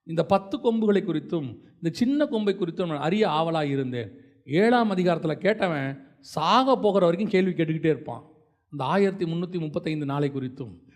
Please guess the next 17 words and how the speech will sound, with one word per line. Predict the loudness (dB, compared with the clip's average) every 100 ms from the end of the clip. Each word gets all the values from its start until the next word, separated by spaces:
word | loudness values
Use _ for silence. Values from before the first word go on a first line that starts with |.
| _
இந்த | -8
ரெண்டாயிரத்தி | -2 0 2 2 -2 -2
முந்நூறு | -2 -2 -2
நாளை | -2 0 0
குறித்தும் | -4 -6 -8 -10 -12 -18
அது | -10 -6 -2
விளக்கம் | -2 0 -2
என்ன? | -4
ஆண்டவர் | -2 2 4 4
கடைசியா | 2 0 2
என்ன | 0
தெரியுமா | -2 -4 -4
சொல்லுவாரு? | -2 2 2 0 -6 -20 -12
"பரவாயில்ல | -2 2 4 4 2
தானியேலே, | 0 0 0 0 -2
ரெஸ்ட் | 2
எடு." | 2 4 0 -6 -14